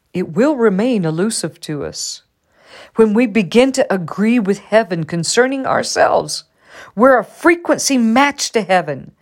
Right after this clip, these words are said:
and we begin to attract the reality of heaven to be experienced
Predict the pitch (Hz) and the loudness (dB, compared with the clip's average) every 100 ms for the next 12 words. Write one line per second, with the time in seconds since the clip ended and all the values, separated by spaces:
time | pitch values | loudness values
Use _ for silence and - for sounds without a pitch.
0 | _ - - - 196 196 220 185 151 214 | _ -20 -18 -4 -2 0 -2 -4 -2 0
1 | 262 277 - - - - 247 247 254 - | 0 0 -2 -4 -4 -2 0 0 -2 -6
2 | 202 190 185 - 226 269 262 262 220 196 | -4 -4 -8 -4 0 2 0 -2 -4 -4
3 | - 233 254 311 359 _ _ _ _ _ | 2 2 2 -4 -10 _ _ _ _ _
4 | _ - 262 208 240 226 - - - - | _ -4 -2 -2 -4 -4 -2 -2 -2 -6
5 | - 349 320 294 185 - - - - | 0 0 0 -4 -8 -10 -6 -6 -6